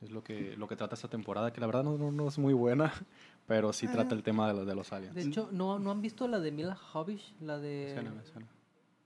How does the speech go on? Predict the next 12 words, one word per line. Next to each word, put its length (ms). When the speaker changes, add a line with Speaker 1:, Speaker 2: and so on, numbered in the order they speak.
Speaker 3:
Esta 160
de 60
Speaker 2:
Cuarto 80
Speaker 3:
Resident 140
Evil. 120
Speaker 2:
Contacto, 480
me 140
parece. 440
Speaker 3:
Uh, 320
el 80
Cuarto 360
Contacto. 720